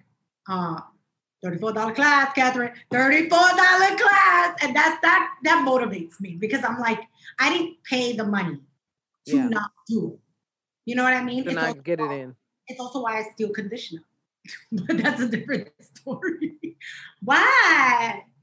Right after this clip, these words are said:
Speaker 2: The views
Speaker 1: I
Speaker 2: of
Speaker 1: mean,
Speaker 2: Mess in
Speaker 1: that
Speaker 2: Progress do not reflect Catherine's actions at Soul Cycle.
Speaker 1: But if you go to Soul Cycle, they have a personalized Le Labo. If you don't know what Le Labo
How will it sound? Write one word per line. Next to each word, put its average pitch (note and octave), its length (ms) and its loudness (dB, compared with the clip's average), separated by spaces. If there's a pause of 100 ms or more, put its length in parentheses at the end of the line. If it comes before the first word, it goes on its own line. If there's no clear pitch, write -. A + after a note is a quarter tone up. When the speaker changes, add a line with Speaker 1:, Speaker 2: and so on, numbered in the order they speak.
(380)
Speaker 2:
The D3+ 80 0
views F3+ 180 0
Speaker 1:
I G3 100 4
Speaker 2:
of - 40 6
Speaker 1:
mean, - 80 6
Speaker 2:
Mess F3+ 200 4
in F3+ 60 4
Speaker 1:
that - 80 2
Speaker 2:
Progress E3 440 4
do D#3 100 0
not D3+ 220 2
reflect D3 420 0
Catherine's D3+ 440 0
actions D3+ 480 0
at C3+ 220 2
Soul D3 240 4
Cycle. - 500 0 (520)
Speaker 1:
But C4+ 1200 4 (760)
if A#3+ 200 -4
you B3 120 -4
go B3+ 160 -2
to C4+ 200 -2
Soul D#4 320 -8
Cycle, A#3+ 520 -6 (260)
they A#3+ 100 -4
have B3 300 0 (100)
a G#3+ 320 -4 (720)
personalized D4+ 960 0 (140)
Le G3+ 260 -6
Labo. C4 720 -4
If G3+ 120 -10
you A3+ 100 -4
don't A#3 100 -6
know A#3 120 -8
what A#3 120 -10
Le A3+ 140 -6
Labo B3 340 -6